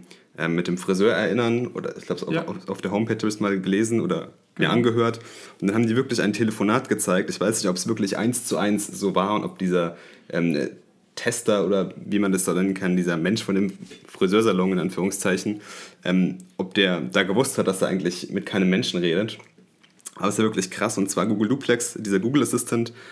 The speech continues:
Speaker 1: hat dann, ähm, dort angerufen quasi und du hast ihm gesagt, okay, ich will jetzt für den Mittwoch zwischen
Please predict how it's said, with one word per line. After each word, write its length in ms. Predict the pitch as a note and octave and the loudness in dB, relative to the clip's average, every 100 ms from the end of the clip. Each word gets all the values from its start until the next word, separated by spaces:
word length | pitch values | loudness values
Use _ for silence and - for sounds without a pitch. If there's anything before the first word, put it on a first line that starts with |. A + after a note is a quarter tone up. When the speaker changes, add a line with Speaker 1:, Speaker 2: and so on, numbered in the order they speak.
| - - _ | -20 -20 _
Speaker 1:
hat 160 | G#2 G2+ | -2 2
dann, 280 | F#2+ G2 - | 4 2 2
ähm, 340 | F#2+ F2 - - - | 0 2 0 -6 0
dort 200 | G#2 - | 0 2
angerufen 500 | A#2+ C3 C#3+ C#3 - | 0 2 0 0 -2
quasi 640 | B2 B2+ B2+ B2 G#2 - - _ | 0 2 2 2 0 -4 -14 _
und 240 | F#2 F2+ | -8 -2
du 60 | F#2 | -2
hast 160 | F#2 G2 | 0 0
ihm 80 | |
gesagt, 260 | F#2 F#2 F#2 | 2 2 0
okay, 200 | F#2 F2+ | -2 -2
ich 120 | F2+ | 0
will 80 | G2+ | 0
jetzt 140 | F2+ | 0
für 80 | - | 0
den 120 | F2+ F#2+ | 2 2
Mittwoch 340 | - G#2+ A2 | 2 -2 -2
zwischen 480 | - G2+ G2 F2+ | -4 -4 0 -2